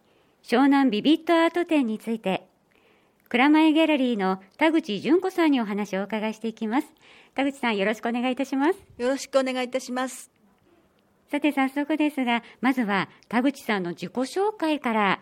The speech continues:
Speaker 1: お願いできますでしょうか。
Speaker 2: はい。ビビットアートウェーブ代表の、えー、田口と言います。よろしくお願いします。
Speaker 1: よろしくお願いいたします。ビビットアートウェーブの代表を務めていらっしゃるということですが、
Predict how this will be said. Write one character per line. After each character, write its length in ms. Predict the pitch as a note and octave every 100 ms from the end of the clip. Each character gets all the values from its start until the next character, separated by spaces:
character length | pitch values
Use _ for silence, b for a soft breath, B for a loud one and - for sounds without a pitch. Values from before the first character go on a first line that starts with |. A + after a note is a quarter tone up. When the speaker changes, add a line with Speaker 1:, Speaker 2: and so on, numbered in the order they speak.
| -
Speaker 1:
お 60 |
願 180 | F#3 F#3+
い 20 |
で 120 | G3 G3+
き 100 | A3
ま 140 | A3
す 80 | -
で 100 | C#4
し 80 | B3+
ょ 60 |
う 20 |
か。 260 | A#3 G#3 - _ - - -
Speaker 2:
は 120 | C4
い。 120 | - _ b b b b -
ビ 120 | A#3
ビ 140 | C#4+ E4+
ッ 80 | -
ト 180 | E4
ア 40 | E4
ー 60 |
ト 180 | D#4+ D4
ウ 0 |
ェ 180 | D4 D4+
ー 40 | B3+
ブ 260 | G3+ F#3 -
代 200 | G3+ G#3+
表 340 | A3 A3 G#3+
の、 300 | A#3 B3 -
え 120 | F#3+
ー、 40 | F3+
田 180 | G#3+ G3+
口 280 | G3 G3
と 160 | - G3 E3
言 140 | F#3+
い 40 | F#3
ま 160 | G#3
す。 160 | A#3+ -
よ 100 | -
ろ 100 | F#3+
し 120 | G3 -
く 100 | F#3+
お 60 |
願 200 | G3 G3
い 60 | G3+
し 140 | G3+
ま 140 | G#3+ B3
す。 340 | - - E3
Speaker 1:
よ 60 | F3+
ろ 40 |
し 60 | -
く 80 |
お 20 | F#3+
願 260 | G3 G#3
い 60 | A3
い 20 |
た 140 | A#3+
し 100 | A3+
ま 160 | A#3 B3+
す。 80 | C#4 - b b b b -
ビ 100 | F3+
ビ 140 | A3+
ッ 20 | A3+
ト 180 | -
ア 120 | A3 A3
ー 20 |
ト 200 | A3 A3
ウ 20 |
ェ 140 | A3+
ー 20 | G#3+
ブ 100 | F#3+
の 100 | F3
代 260 | E3+ B3+
表 160 | D4 D#4+
を 180 | D#4 D4+
務 240 | - D4+
め 100 | D4
て 80 | B3+
い 80 | A3+
ら 120 | B3
っ 20 |
し 180 | B3+ C#4+
ゃ 20 |
る 140 | C#4
と 100 | C4+
い 200 | A3+ A3+
う 40 | A3+
こ 120 | A3+
と 160 | A#3+ B3
で 120 | A#3+
す 160 | A#3
が、 240 | G#3 A#3